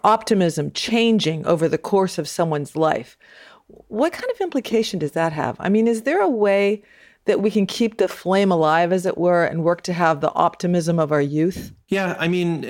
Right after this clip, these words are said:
Speaker 2: in one sense, there's, there's a bunch of reasons why optimis-, optimism might increase. Um, so there's a really simple account, which is you just get better at stuff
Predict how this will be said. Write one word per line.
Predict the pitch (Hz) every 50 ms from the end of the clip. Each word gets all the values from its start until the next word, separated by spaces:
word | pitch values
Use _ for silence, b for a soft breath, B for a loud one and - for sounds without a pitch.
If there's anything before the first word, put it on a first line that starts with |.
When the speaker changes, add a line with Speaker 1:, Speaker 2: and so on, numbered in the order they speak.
| 147 - -
Speaker 2:
in | 175 175 185
one | 220 294 349
sense, | - - 226 185 147 123 - - - - - -
there's, | - 165 160 165 151 151
there's | 180 175 165 -
a | 175
bunch | 147 214 226 -
of | 196
reasons | 170 156 143 143 135 123
why | - 117 113 113 117
optimis-, | 113 110 104 - 113 113 113 110 110 - - -
optimism | 120 117 117 - 113 110 107 107 113
might | 107 104 104 -
increase. | - 110 101 - - - - - - - - - _ _
Um, | - 113 107 107 107 104 104 107 B B B B B B B B B B
so | - - - 165
there's | 156 165 160 139
a | 156
really | 151 180 226 208 170 143 127
simple | - - - 160 160 156 135 117 110 117
account, | - - - 107 107 110 113 101 - - _ _
which | 113 110 - -
is | 110 107 107 110 110 107 107 - - b b b b b b b b b
you | - - 123 131
just | 143 175 175
get | - 131 104
better | - 110 113 110 98
at | 95 -
stuff | - - - - - - - - _